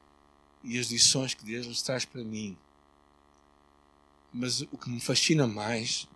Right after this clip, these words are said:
é que este Deus hoje vive entre nós e em nós.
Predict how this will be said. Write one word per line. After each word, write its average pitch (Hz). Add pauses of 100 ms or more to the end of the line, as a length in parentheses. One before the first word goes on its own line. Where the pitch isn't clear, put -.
(500)
é 80
que 123
este -
Deus 113
hoje 113
vive 113 (100)
entre 127
nós 104
e 107
em 104
nós. 90